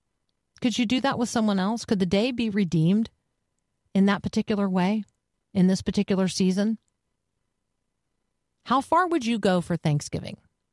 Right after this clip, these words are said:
You know, there's this time that ten lepers come to Jesus, um, to be healed, and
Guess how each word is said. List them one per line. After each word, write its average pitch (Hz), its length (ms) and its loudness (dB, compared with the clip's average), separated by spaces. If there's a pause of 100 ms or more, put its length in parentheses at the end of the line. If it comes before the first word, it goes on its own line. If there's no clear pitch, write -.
(140)
You 202 60 2
know, 214 100 2
there's 190 220 0
this 180 180 -2
time 196 300 2
that 170 200 0 (1120)
ten 233 180 4
lepers 196 360 2
come 196 160 2
to 170 80 2
Jesus, 175 500 0
um, 170 220 2
to 180 100 -2
be 180 140 2
healed, 185 500 2
and 165 360 2